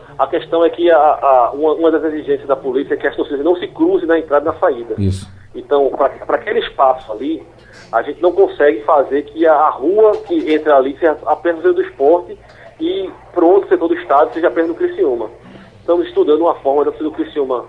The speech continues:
Speaker 1: ou de outros clubes, quando vierem jogar na Ilha do Retiro, entrar de forma segura no estádio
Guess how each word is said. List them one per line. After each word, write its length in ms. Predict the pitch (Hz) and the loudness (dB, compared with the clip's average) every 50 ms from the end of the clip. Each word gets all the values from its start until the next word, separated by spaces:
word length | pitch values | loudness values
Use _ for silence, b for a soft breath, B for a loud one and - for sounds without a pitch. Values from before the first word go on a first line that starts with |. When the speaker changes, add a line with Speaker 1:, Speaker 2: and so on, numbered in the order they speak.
| - - - - - - | -16 -20 -20 -18 -2 0
Speaker 1:
ou 160 | 147 156 151 | 2 2 2
de 100 | 156 147 | 2 0
outros 260 | 156 156 156 135 - | 0 0 0 -4 -10
clubes, 260 | - - 147 147 135 - | -8 -6 -6 -6 -6 -6
quando 180 | - 143 135 | -6 -8 -4
vierem 240 | 127 135 131 131 127 | -2 0 0 0 0
jogar 180 | 127 120 131 131 | 0 -2 -2 0
na 80 | 135 | 0
Ilha 80 | 135 131 | -2 -2
do 60 | 127 | -2
Retiro, 320 | 127 123 - 120 123 117 - B B B B B B - | -4 -4 -4 -8 -10 -10 -12 B B B B B B -4
entrar 800 | 151 170 180 175 - - 143 135 139 151 156 156 147 - - - _ - - - | 0 0 0 0 0 0 2 2 4 4 2 0 -2 -8 -18 -20 _ -20 -20 -12
de 200 | 160 160 143 143 | -12 -12 -12 -4
forma 240 | - 175 160 165 160 - | -4 -2 -2 -2 -2 -4
segura 380 | 190 160 123 143 165 175 165 | -6 -6 0 0 2 2 4
no 80 | 156 143 | 2 0
estádio 580 | - - - - 123 127 139 143 156 180 196 | -2 -4 0 2 2 4 4 2 2 -2 -4